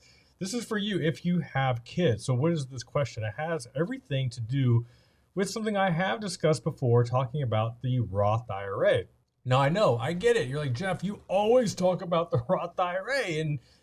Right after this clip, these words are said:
yes, that is, that is true. <laughs> I don't know how many podcasts I've dedicated to this, but this is, one is a bit different because if you have young kids, then setting up a Roth I R A for them, by far, I think is the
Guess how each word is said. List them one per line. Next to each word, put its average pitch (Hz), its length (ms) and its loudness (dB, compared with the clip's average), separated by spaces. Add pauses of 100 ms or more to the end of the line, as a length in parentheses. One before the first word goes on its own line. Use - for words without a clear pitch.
(140)
yes, 381 340 0
that 208 200 4
is, 285 320 -4 (120)
that 233 180 4
is - 180 -2
true. 294 640 0 (340)
<laughs> - 160 -18
I 151 80 2
don't 226 140 2
know 208 120 2
how 196 180 2
many 214 180 -2
podcasts 185 560 0
I've 147 180 0
dedicated 135 600 2
to 107 40 0
this, 113 280 0 (380)
but 147 280 2 (240)
this 220 180 -2
is, 269 140 -4
one 196 220 0
is 151 120 0
a 151 140 2
bit 139 260 -2
different 180 400 0
because 143 300 -2
if 151 160 -4
you 156 120 -2
have 170 340 -2 (200)
young 131 380 -2
kids, 110 600 -6 (440)
then 135 460 2 (340)
setting 220 460 0
up - 180 -2
a 139 100 -2
Roth 123 360 2
I 123 80 -2
R 110 160 0
A 101 80 -2 (100)
for 233 240 0
them, 107 380 0 (340)
by 180 160 2
far, 185 300 4
I 139 100 2
think 165 300 -6
is 139 320 0
the 123 340 2